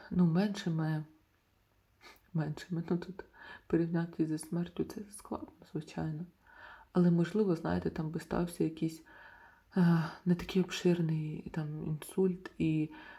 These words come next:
можливо, там би руку відняло, або там, м, ще щось. Ну, тобто, знаєте, те, з чим можна жити. А так виходить, що він пішов в самому розквіті сил, і вони дуже любили один одного.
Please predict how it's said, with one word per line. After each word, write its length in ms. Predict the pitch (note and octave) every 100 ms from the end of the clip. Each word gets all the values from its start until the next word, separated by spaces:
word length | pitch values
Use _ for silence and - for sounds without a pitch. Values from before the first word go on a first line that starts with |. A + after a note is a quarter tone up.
| -
можливо, 320 | E3+ E3 F#3+ F#3+
там 220 | E3+ D#3+
би 200 | D#3+ D#3+ - _ - -
руку 400 | F3 F3 E3+ C#3+
відняло, 640 | D3 D3 D3 C#3+ C#3 D3+ - _
або 200 | C#3+ D3+
там, 340 | D#3+ D3+ D3 E3 -
м, 320 | D#3+ E3+ D#3+ -
ще 360 | - - D#3+
щось. 200 | D#3+ - -
Ну, 100 | A3+
тобто, 360 | - F#3+ - F#3+ - - -
знаєте, 380 | F3 G#3 G#3+ F#3
те, 340 | - A#3 A#3+
з 40 | A3+
чим 320 | - G3+ G#3
можна 580 | G3 F3+ G3+ G3+ F#3+ F#3+
жити. 580 | F#3+ F#3+ F3+ F3+ - F3+ _ _ _ _ _ _ _ _ _ _ _ _ _
А 100 | E3+
так 320 | F3 G3 G3+
виходить, 460 | F#3+ - F#3 F#3 F#3
що 320 | - - F3 - _ -
він 220 | F3 F3
пішов 300 | F#3 - F#3+
в 60 | F#3+
самому 500 | F#3 F#3 F3 E3 D#3+
розквіті 640 | F#3 F3 - F3+ - E3+
сил, 340 | - E3 D#3
і 80 | -
вони 240 | C#3 D#3 F3+
дуже 300 | G3 G3 F#3+
любили 380 | F3+ G3+ F#3
один 280 | D#3+ E3 C#3+
одного. 400 | C#3+ - C#3+ E3+